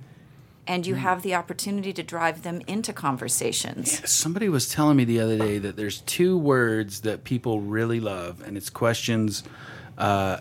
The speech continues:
Speaker 2: i-, it's like, um, "Like you" or something. Like, how do you relate who would, who would you, you be if you were a cartoon character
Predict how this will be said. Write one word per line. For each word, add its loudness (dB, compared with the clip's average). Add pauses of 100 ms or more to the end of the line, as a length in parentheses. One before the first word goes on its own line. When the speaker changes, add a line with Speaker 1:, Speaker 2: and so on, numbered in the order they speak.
Speaker 2:
i-, -4
it's -4
like, 0 (120)
um, -2 (1120)
"Like -2
you" -4
or -4
something. -2 (160)
Like, 0 (680)
how -2
do 0
you 2
relate 0 (680)
who 6
would, 4 (440)
who 4
would 6 (340)
you, 0 (320)
you 4
be 4
if 0
you 2
were 4
a 0 (880)
cartoon 0
character -6